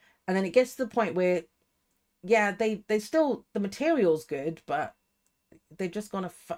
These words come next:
you know, it's just not working as a bed sheet anymore, or you've got a new bed and they don't fit anymore, right? So you might think, "I can't mend this anymore," but then focus says, "Well,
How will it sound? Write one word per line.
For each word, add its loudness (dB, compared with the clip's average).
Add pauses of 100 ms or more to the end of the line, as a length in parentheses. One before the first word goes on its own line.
you -6
know, -8
it's -14
just -14
not -8
working -4
as -8
a -10
bed -10
sheet -12
anymore, -10 (160)
or -2
you've -2
got -2
a -4
new 0
bed -8
and -10
they -12
don't -4
fit -4
anymore, -14 (420)
right? -2 (720)
So 2
you 4
might 0
think, -4 (380)
"I -2
can't -2
mend 4
this -2
anymore," -6 (280)
but 2 (140)
then 2
focus 2
says, 0
"Well, 0